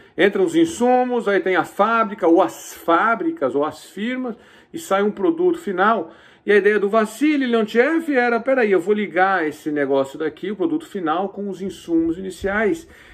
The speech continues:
E aí eu tenho meio que, sabe, como uma alavanca na economia. Olha, se eu mexer aqui, se tem um aumento da demanda pelos insumos finais aqui, sei lá,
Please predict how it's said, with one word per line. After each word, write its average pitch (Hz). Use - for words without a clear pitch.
E 220
aí 220
eu 262
tenho 247
meio 240
que, 220
sabe, 254
como 214
uma 180
alavanca 165
na 135
economia. 147
Olha, 180
se 190
eu -
mexer 190
aqui, 170
se -
tem 208
um 220
aumento 202
da 190
demanda 156
pelos 170
insumos 165
finais 151
aqui, 208
sei -
lá, 131